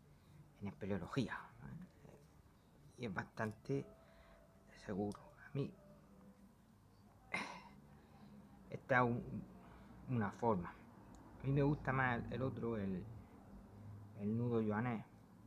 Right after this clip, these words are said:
que también luego lo veremos más detenidamente porque ocupa menos,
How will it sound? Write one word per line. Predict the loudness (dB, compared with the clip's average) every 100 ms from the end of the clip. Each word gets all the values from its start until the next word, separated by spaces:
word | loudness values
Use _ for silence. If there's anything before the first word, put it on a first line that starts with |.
| -18 -20 -20 -16
que | -12
también | -2 0 0 -2 -6
luego | 0 2
lo | 4 2
veremos | 2 2 2 0 -10 -20 -20 -20 -20 -20 -10 2
más | 4 6
detenidamente | 4 6 6 6 6 2 2 0
porque | 2 0 -2
ocupa | -2 -2 -4 -4 -10 -10 -16 -10
menos, | -2 2 4 6 6 6 6 4 4